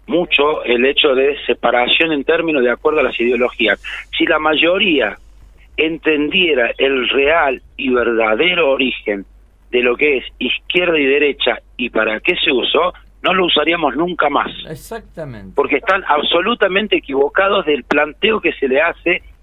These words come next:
Speaker 1: en la descripción que le otorgan,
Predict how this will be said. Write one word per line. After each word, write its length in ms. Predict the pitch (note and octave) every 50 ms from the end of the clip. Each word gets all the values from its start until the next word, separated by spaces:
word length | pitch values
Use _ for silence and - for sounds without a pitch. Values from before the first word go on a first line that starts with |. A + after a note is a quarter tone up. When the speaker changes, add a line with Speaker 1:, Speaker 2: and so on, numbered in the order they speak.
| - - - -
Speaker 1:
en 200 | - C#3+ C#3 C3+
la 100 | C3+ B2+
descripción 800 | B2+ C3+ - - - - D#3+ D3+ - - - - - A#3 A#3 A3+
que 140 | - C#3+ D3+
le 100 | C3+ C3
otorgan, 600 | B2+ - - F3 F#3 E3+ D3 C3+ C3 D3+ -